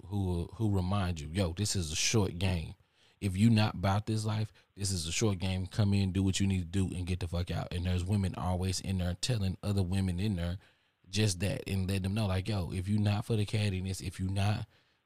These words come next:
built for this, then get the fuck out and let us make our money."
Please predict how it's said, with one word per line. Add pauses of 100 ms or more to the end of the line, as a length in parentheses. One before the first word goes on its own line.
(140)
built
for
this, (220)
then
get
the
fuck
out (160)
and
let
us
make
our
money."